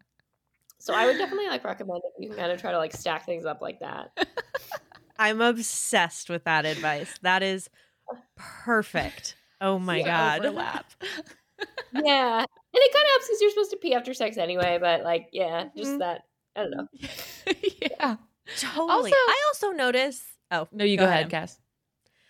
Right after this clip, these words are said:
Speaker 2: Uh, I also notice that if I have to pee, like, if I kind of have to pee before sex, it usually feels a little bit better and more intense, too,
Speaker 1: Oh,
Speaker 2: especially
Speaker 1: yeah.
Speaker 2: if there's any penetration involved.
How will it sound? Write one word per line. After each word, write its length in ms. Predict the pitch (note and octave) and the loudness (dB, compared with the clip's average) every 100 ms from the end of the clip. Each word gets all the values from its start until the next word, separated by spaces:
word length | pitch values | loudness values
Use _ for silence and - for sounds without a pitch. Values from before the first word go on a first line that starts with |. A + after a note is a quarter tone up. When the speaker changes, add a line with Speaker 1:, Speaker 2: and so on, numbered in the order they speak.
| - - | -18 2
Speaker 2:
Uh, 220 | B3 A3+ - | 4 4 4
I 120 | C#4 | 2
also 280 | A#4+ A#4+ F4+ | 2 0 0
notice 360 | D#4 D4+ C4 - | 0 0 0 0
that 180 | B3+ | 2
if 160 | A#3+ A#3+ | 2 2
I 100 | G#3+ | 0
have 320 | F#3 G3 G3 - | 2 0 0 -4
to 100 | B3 | -4
pee, 240 | G#3+ G#3 | -2 0
like, 140 | G3+ | 0
if 100 | G#3 | 2
I 80 | F#3 | 0
kind 360 | - - D#3+ G3 | 0 -2 -2 -2
of 60 | B3 | 0
have 200 | C4+ C4+ | 0 0
to 80 | C#4 | -8
pee 200 | C#4+ D4+ | -8 -6
before 300 | D4+ - D4 | -6 -4 -4
sex, 280 | D#4+ E4 - | -2 -4 -2
it 160 | B3+ G3+ | -4 -2
usually 420 | A#3+ C4 B4+ F#4 | -6 0 0 0
feels 680 | - E3 G3 G#3 E3 - - | -4 -4 -2 -2 -4 -12 -6
a 100 | F3 | -4
little 300 | F3 E3+ E3 | -2 -2 0
bit 260 | E3 D#3+ - | -2 -2 0
better 280 | E3 E3+ | 0 0
and 160 | D#3+ E3 | -2 -4
more 220 | E3 E3 | -2 -2
intense, 640 | E3 D#3+ E3+ E3+ D#3 - - | -2 -4 -4 -4 -4 -10 -8
too, 260 | G#3 D#3+ E3 | -4 -2 4
Speaker 1:
Oh, 260 | G3+ F#3+ | 6 6
Speaker 2:
especially 180 | F3 F#3+ | 4 0
Speaker 1:
yeah. 100 | F#3 | -2
Speaker 2:
if 80 | F#3 | -2
there's 180 | F3 F3 | -2 -2
any 160 | E3+ F3 | -2 -4
penetration 600 | F3+ E3 D#3+ D#3+ - C#4+ | -4 -6 -6 -6 -6 -8
involved. 460 | D4 D#4 F#4+ F4+ | 0 0 0 -4